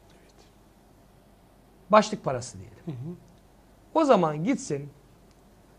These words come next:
Speaker 2: "فَمِمَّا مَلَكَتْ اَيْمَانُكُمْ مِنْ فَتَيَّاتِكُمُ الْمُؤْمِنَاتْلَ" evlensin. Şimdi şunla olmazsa bununla olsun diye bir, bir, birbiriyle mukayeseli iki seçenek var.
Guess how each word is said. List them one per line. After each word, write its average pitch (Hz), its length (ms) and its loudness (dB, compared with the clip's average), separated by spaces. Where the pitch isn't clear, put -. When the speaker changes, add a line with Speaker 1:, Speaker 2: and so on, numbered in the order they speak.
Speaker 2:
"فَمِمَّا 214 720 2
مَلَكَتْ 190 320 0
اَيْمَانُكُمْ 185 720 2
مِنْ 175 360 -2
فَتَيَّاتِكُمُ 175 1120 0
الْمُؤْمِنَاتْلَ" 175 1120 0
evlensin. 113 600 -6
Şimdi 160 280 -10
şunla 247 560 2
olmazsa 214 680 2
bununla 220 220 4
olsun 139 480 -2
diye 226 180 -2
bir, 247 160 -6
bir, 214 220 -2
birbiriyle 220 440 2
mukayeseli 208 680 2
iki 226 200 -4
seçenek 185 560 0
var. - 220 -20